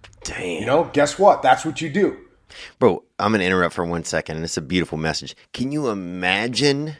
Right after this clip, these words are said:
Speaker 1: I would be so scared to order at Wendy's. Dude, you order a, uh, y-, you,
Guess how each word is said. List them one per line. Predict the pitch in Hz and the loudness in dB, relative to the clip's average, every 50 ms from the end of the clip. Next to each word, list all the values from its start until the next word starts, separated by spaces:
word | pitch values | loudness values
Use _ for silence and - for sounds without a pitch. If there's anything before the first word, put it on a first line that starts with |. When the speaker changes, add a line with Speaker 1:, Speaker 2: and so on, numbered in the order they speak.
| _ _ _ _ _ _ _ _ | _ _ _ _ _ _ _ _
Speaker 1:
I | 104 98 | -4 -4
would | 95 85 | -4 -4
be | 78 78 | -4 -6
so | - - - - 101 87 | -4 -2 0 0 0 0
scared | - - - 90 82 78 | -2 -2 -2 -2 -2 -2
to | 76 | -6
order | - - 82 80 80 80 76 | -6 -6 -6 -4 -4 -4 -4
at | 64 62 | -4 -6
Wendy's. | 82 80 76 73 73 - - - - - _ _ _ _ _ _ _ _ _ _ _ _ _ _ _ _ _ _ _ - - - _ _ | -8 -10 -12 -12 -16 -18 -18 -18 -18 -18 _ _ _ _ _ _ _ _ _ _ _ _ _ _ _ _ _ _ _ -20 -20 -20 _ _
Dude, | 107 117 90 85 | -4 -4 -2 -2
you | 104 - | -2 2
order | - 113 110 110 107 110 101 101 - | 6 6 6 8 8 6 4 4 2
a, | - 101 95 92 90 90 85 - | 2 2 2 2 2 0 -2 -2
uh, | - 92 90 87 82 80 78 76 71 69 65 - - _ - | -2 0 0 0 0 0 -2 -2 -4 -6 -8 -12 -16 _ -18
y-, | 87 - - | -18 -16 -16
you, | - 87 87 90 92 90 85 - 85 95 92 98 101 95 92 | -16 -16 -14 -14 -14 -14 -14 -14 -14 -10 -8 -8 -8 -8 -10